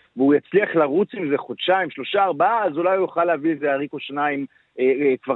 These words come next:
כשהממשלה תהיה ב-, ב-, ב-, בתוך דרכה. אה, אני, אני מציף עוד נקודה שבעיניי מאוד מעניינת, וזו הנקודה של נפתלי בנט, שמקובל באופן די טבעי,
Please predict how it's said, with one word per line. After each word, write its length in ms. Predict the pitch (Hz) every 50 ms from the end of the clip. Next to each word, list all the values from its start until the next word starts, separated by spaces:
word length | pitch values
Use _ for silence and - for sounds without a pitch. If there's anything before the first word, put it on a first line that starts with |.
| 110
כשהממשלה 500 | - - 147 131 135 123 - 143 139 151
תהיה 200 | 139 - 147 147 139 135 131
ב-, 80 | 135 135 131 127 123
ב-, 200 | 127 139 131 135 131 - 123
ב-, 360 | 123 120 131 131 131 123 120
בתוך 320 | 123 - - 156 147 -
דרכה. 420 | 135 135 123 - - - 131 113 101 - - - - - _ _ _ 120
אה, 380 | 127 127 127 - - 135 135 - - -
אני, 260 | 139 151 180 226 269 311 269 190 - -
אני 200 | 151 175 214 254
מציף 420 | 285 277 202 - - 269 269 -
עוד 160 | 233 233 208 233
נקודה 320 | 220 - - 180 160 185 208
שבעיניי 540 | - - 196 160 147 147 135 139 151 175 180
מאוד 240 | 165 160 175 156
מעניינת, 380 | 165 165 151 151 165 175 175 151 127 123
וזו 180 | 120 147 170
הנקודה 340 | 170 160 135 - 131 147 147
של 120 | - 151
נפתלי 440 | 139 123 - _ _ 139 139 135 123
בנט, 420 | 110 113 139 151 151 135 127 127 110
שמקובל 1000 | - - - 127 117 117 120 120 127 135 131 - - 127 120 151 165 175 180 175 170 - _ _ _
באופן 600 | 123 123 123 131 120 120 131 147 156 - 180 170
די 140 | 165 180 185
טבעי, 420 | - 175 156 143 170 226 233 196